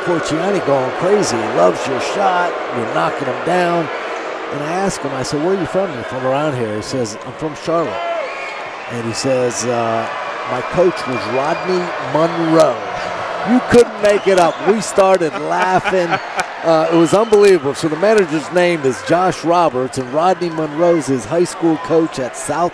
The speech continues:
Speaker 1: Lake Christian. It's just one of those stories that was too funny. Didn't know the kid. Uh, loved his shot,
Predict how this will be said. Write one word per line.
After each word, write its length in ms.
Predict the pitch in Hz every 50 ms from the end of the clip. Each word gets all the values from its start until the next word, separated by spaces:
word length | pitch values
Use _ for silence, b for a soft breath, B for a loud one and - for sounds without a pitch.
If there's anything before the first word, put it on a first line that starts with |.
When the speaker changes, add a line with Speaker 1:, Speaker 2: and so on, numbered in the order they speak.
| - - 139
Speaker 1:
Lake 200 | 156 156 156 - - -
Christian. 560 | - 175 180 170 - - - 127 120 117 117 - B B B B B B B B
It's 160 | - 143 -
just 180 | - 190 - -
one 120 | 180 185
of 40 | 175
those 160 | 165 156 139
stories 360 | - - 165 165 156 151 135
that 100 | 139 139
was 260 | 131 127 120 - - - -
too 160 | - 170 175
funny. 400 | 143 - - 151 147 147 151 147 - -
Didn't 260 | 160 165 156 151 147
know 160 | 151 147 147
the 80 | 135 143
kid. 340 | - - - 156 143 139 - - B B B B B B B B -
Uh, 400 | - 120 123 123 120 123 123 117 - - - - 120
loved 240 | 139 165 185 175 151
his 180 | 165 165 -
shot, 400 | - - 190 175 151 131 135 147